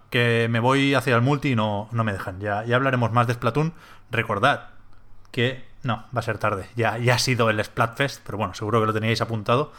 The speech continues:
para probar el, el multijugador el sábado. Eh, haré directo de eso también, así que ese vídeo sí que lo podéis recuperar en, en YouTube.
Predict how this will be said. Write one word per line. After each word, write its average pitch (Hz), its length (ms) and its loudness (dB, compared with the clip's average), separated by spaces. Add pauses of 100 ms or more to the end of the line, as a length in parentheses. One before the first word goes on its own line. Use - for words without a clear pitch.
(440)
para 104 200 0
probar 98 400 -2
el, 98 360 -4
el 107 80 -6
multijugador 107 600 -2
el 101 100 -4
sábado. 143 360 0 (680)
Eh, 110 380 -2
haré 107 140 0
directo 120 420 0
de 110 60 -2
eso 110 120 -6
también, 117 300 -8 (440)
así - 200 -12
que 90 280 -8 (480)
ese 110 320 -6
vídeo 107 300 -2
sí 110 160 -6
que 110 140 -6
lo 98 120 -4
podéis 101 440 -4
recuperar 107 580 -2
en, 101 340 -6
en 117 120 -2
YouTube. 120 320 -2